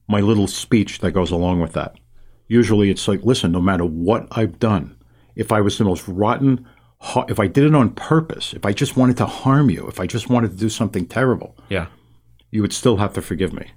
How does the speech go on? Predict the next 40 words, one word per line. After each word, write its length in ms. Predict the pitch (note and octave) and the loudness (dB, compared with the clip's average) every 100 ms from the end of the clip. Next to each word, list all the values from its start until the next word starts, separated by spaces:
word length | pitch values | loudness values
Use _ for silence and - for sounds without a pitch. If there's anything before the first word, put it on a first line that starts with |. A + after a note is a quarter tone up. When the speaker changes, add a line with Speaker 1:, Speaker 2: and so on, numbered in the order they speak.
| - | -4
Speaker 2:
Right. 220 | F2 E2+ - - _ _ | -4 -4 -14 -20 _ _
Speaker 1:
You 100 | G2 | -12
would 100 | - | -10
still 220 | - G#2 | -6 -4
have 160 | F#2 F#2 | -4 -6
to 80 | |
do 160 | F2+ F2 | -6 -6
it. 160 | D#2+ - - - - _ _ _ - | -8 -12 -20 -20 -20 _ _ _ -8
So 160 | - | 0
no 80 | A2+ | 4
matter 440 | A2+ A2+ G#2+ G2 - - - - _ - - _ _ | 4 4 2 -2 -8 -20 -20 -20 _ -20 -20 _ _
how 180 | - B2+ | -4 0
rotten 380 | G#2+ G#2 B2 G#2 | 2 2 2 0
a 60 | F#2 | -4
parent 400 | - A2 A2 - | -2 0 0 -2
is, 220 | - - - - | -8 -10 -18 -14
how 160 | - G2 | -8 -6
cruel, 520 | - - B2+ A#2+ D#2 | -8 0 4 4 2
how 200 | F#2+ F2 | -4 -4
unjust, 720 | E2+ - - G2+ - - - - _ - _ _ _ | -4 -2 -2 -2 -4 -10 -14 -20 _ -20 _ _ _
there 160 | C3 | 0
are 60 | F3+ | 0
people 320 | - C#3+ D3+ F#2+ | 2 0 2 0
that 180 | F2+ - | 0 0
do 220 | F#2+ E2 | -2 -2
unspeakable 1040 | A2+ A#2+ A2+ - - - - D#3 D#3 F#2 | 0 2 0 -4 -12 -8 -2 0 0 -2
things 420 | E2+ - G#2+ D#2 - | -2 0 0 0 -4
to 140 | G2 | -6
their 200 | E2 E2+ | -4 -4
own 340 | F#2+ G2 F#2+ - | 0 0 0 -4
children. 560 | - G#2+ F#2 - D2+ - _ _ _ _ _ _ | -2 -2 -2 -6 -12 -18 _ _ _ _ _ _
We 80 | G2 | -10
s-, 120 | - | -8
we've, 240 | - G2 - | -2 -2 -2
we 80 | - | -6
see 240 | F2+ - A#2+ | -4 4 4
it 100 | A#2 | 6
in 140 | A2 | 4
the 80 | G#2 | 6
news. 500 | A2 C3 - - | 4 2 0 -10